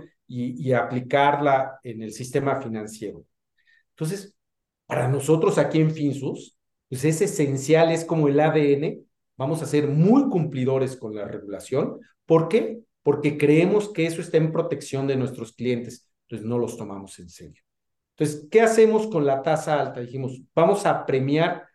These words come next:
a nuestros clientes". ¿Cómo? ¿Cómo lo vamos a hacer? Para que seamos una,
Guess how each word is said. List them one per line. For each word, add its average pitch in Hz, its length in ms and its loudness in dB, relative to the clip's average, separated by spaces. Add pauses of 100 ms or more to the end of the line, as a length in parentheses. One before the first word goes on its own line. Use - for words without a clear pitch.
(200)
a 151 120 0
nuestros 135 560 0
clientes". 127 560 -2
¿Cómo? 160 480 2 (320)
¿Cómo 196 200 2
lo 175 100 8
vamos 151 300 2
a 131 40 -8
hacer? - 280 -14 (420)
Para 123 240 0
que 127 80 -10
seamos 147 640 2 (180)
una, 139 580 -2